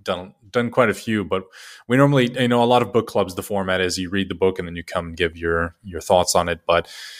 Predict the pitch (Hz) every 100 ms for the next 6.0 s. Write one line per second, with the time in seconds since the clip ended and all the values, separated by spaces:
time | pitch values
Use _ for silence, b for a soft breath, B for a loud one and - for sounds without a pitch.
0 | B B B - 90 87 90 - _ _
1 | _ - 104 92 98 95 101 - 90 85
2 | 95 95 92 85 90 85 92 85 80 82
3 | - 90 - - 87 82 90 85 - -
4 | 85 85 82 85 82 - 80 85 90 85
5 | 82 92 92 101 104 - 90 87 87